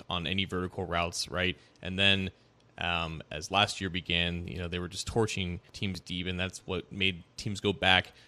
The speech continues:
to try to go too high. The forty-niners and the Chiefs, they primarily ran these type of coverages, not specifically Tampa two, but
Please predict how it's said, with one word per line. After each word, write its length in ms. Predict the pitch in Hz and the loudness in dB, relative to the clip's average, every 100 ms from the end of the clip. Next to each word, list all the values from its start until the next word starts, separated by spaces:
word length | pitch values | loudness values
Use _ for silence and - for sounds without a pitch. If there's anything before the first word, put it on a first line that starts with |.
| - - | -20 -18
to 80 | - | -6
try 180 | - 98 | 2 4
to 60 | |
go 100 | 92 | 4
too 260 | - - 95 | 0 -2 2
high. 360 | 107 101 87 - - - - _ - - | 6 6 4 -2 -12 -16 -16 _ -18 -12
The 120 | 185 - | -12 -12
forty-niners 840 | - 151 190 170 135 139 139 - | 4 8 10 10 10 10 8 6
and 180 | 113 123 | 6 6
the 60 | 113 | 6
Chiefs, 520 | - 110 98 92 - | 0 0 0 0 -4
they 140 | 98 | -2
primarily 540 | 104 110 107 120 127 107 | -2 0 2 2 2 0
ran 500 | 95 98 98 95 87 - - | 0 4 4 2 -4 -12 -12
these 540 | 95 98 101 - - - | -4 -2 0 -2 -4 -6
type 260 | - 104 104 | 2 4 4
of 80 | 95 | 0
coverages, 360 | - 95 101 | -4 -2 0
not 200 | 147 123 | 2 2
specifically 480 | - 120 135 113 104 | 0 0 0 0 -2
Tampa 300 | - 117 95 | 2 2 0
two, 280 | - 117 101 | 0 2 4
but 220 | 95 92 | 4 2